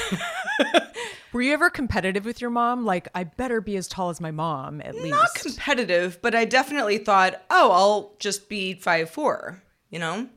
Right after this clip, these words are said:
Speaker 2: Yeah.
Speaker 1: If not taller,
Speaker 2: Mm-hmm.
Speaker 1: I don't know. My dad
Speaker 2: Yeah.
Speaker 1: wasn't a tall person either. Um,
Speaker 2: Yeah.
Speaker 1: you know, but taller than her, b-, you know, uh, certainly. But I mean, it, you know, I remember kind of being, like, five two, and then, like, the next summer, like,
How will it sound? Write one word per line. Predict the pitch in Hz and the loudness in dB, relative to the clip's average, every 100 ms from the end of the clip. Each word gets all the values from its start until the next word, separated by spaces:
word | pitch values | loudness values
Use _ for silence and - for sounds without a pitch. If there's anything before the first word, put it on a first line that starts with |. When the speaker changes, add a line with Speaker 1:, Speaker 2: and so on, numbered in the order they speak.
| - | -4
Speaker 2:
Yeah. | 214 165 | -2 0
Speaker 1:
If | 214 214 | -2 -2
not | 202 196 - | 0 0 0
taller, | 185 208 151 147 185 | 2 2 2 -2 -2
Speaker 2:
Mm-hmm. | 196 | -4
Speaker 1:
I | |
don't | 185 | -6
know. | 139 123 | -6 -8
My | 175 220 | -2 0
dad | 240 247 233 | 8 8 8
Speaker 2:
Yeah. | |
Speaker 1:
wasn't | 208 180 175 156 - | 2 0 -4 -8 -8
a | |
tall | 165 165 160 143 | -6 -2 0 0
person | 143 147 - 139 165 | -2 -6 -6 -10 -10
either. | - 151 127 143 226 226 - - - _ - | -10 -8 -8 -6 -8 -10 -20 -20 -20 _ -8
Um, | 160 156 147 151 | -4 -2 -4 -6
Speaker 2:
Yeah. | 156 131 | -6 -6
Speaker 1:
you | |
know, | 170 151 | -6 -4
but | 156 156 - | -4 -6 -8
taller | - 190 165 160 | -4 -2 0 -2
than | 151 143 | -6 -4
her, | 202 196 113 151 180 - | 0 2 2 -2 -4 -8
b-, | 160 - 139 139 _ _ | -14 -14 -14 -18 _ _
you | 170 | -12
know, | 135 139 - | -12 -14 -16
uh, | - - | -20 -18
certainly. | - - 175 156 143 - - - - | -10 -6 -6 -8 -12 -14 -20 -20 -16
But | - 233 | -2 2
I | |
mean, | 233 220 214 | 4 2 0
it, | 214 214 - | -4 -6 -8
you | 202 196 | -6 -4
know, | 185 | -2
I | 175 175 | 2 2
remember | 185 180 180 190 175 | 2 0 0 0 -2
kind | 190 170 | -6 -6
of | 156 | -6
being, | 170 165 | -8 -6
like, | 151 147 - _ _ | -6 -8 -16 _ _
five | 151 151 147 | -4 -4 -6
two, | - 156 147 147 _ _ _ _ _ - - | -6 -4 -4 -8 _ _ _ _ _ -20 -12
and | 180 | -8
then, | 143 | -8
like, | 135 - | -10 -10
the | |
next | 160 151 147 | -6 -4 -2
summer, | 160 147 143 | -2 -2 -4
like, | 151 - | -6 -10